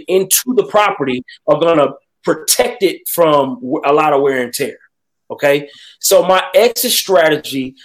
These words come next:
for spending that eighty grand when I really can spend maybe about fifty, right, is worth it for me. So if you put that on your paperwork, am I really gonna be looking at the fact that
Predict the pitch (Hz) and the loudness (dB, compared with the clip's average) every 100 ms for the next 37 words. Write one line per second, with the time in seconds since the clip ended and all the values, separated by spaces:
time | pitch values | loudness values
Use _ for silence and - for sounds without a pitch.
0 | _ - 156 - - 208 196 185 170 180 | _ -4 -2 0 2 2 4 4 2 4
1 | 170 156 127 170 196 170 151 143 143 170 | 2 2 2 2 4 2 2 0 2 2
2 | 190 170 147 - 170 160 160 156 151 151 | 0 -2 -8 -2 -2 0 0 0 2 0
3 | 147 - 233 160 170 _ _ _ _ _ | 0 -2 -4 -8 -18 _ _ _ _ _
4 | - 147 170 185 - _ _ _ 165 165 | -2 0 2 -2 -14 _ _ _ 0 2
5 | 151 120 208 240 - - 151 170 269 - | 0 2 0 2 -4 -6 -6 -4 -4 -4
6 | - _ _ _ - - 220 196 185 156 | -10 _ _ _ -6 2 4 4 0 -4
7 | 180 277 - 269 226 214 190 180 160 220 | -4 -4 -4 -2 0 2 2 2 0 -2
8 | - 180 185 185 - _ _ 139 - 156 | -4 0 2 2 0 _ _ -20 -12 -4
9 | 185 190 196 190 190 185 185 196 185 180 | 0 4 4 2 0 0 -2 -2 0 -2
10 | 170 - 185 170 180 160 | -2 0 0 2 0 0